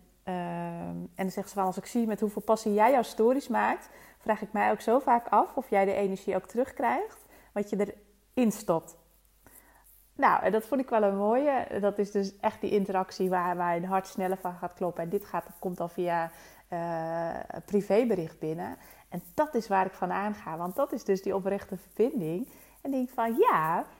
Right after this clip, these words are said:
want dat is wel mijn rol. Ik vind het heel erg fijn om te delen wat mij verder brengt, wat mijn pad lichter maakt. Hè, de ervaringen uit mijn dagelijkse leven,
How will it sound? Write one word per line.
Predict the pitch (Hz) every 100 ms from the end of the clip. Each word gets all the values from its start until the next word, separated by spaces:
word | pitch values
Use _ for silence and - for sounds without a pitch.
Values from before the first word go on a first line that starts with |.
| -
want | - 220
dat | 262
is | 269 -
wel | 156 160
mijn | 175 185
rol. | 233 254 170 -
Ik | -
vind | - 175
het | 170
heel | 208 277 233
erg | 165 -
fijn | 175 170 175
om | 175 175
te | 175
delen | 160 185 247 185 151 196 - - -
wat | 170 -
mij | 185 190
verder | - 208 190
brengt, | 151 143 160
wat | 156
mijn | - 180 -
pad | 143 -
lichter | 190 - 185
maakt. | 180 175 185 - - _
Hè, | 160 175
de |
ervaringen | - - - - - -
uit | -
mijn | 165
dagelijkse | 170 165 - 208 -
leven, | 233 240 240 240 226 220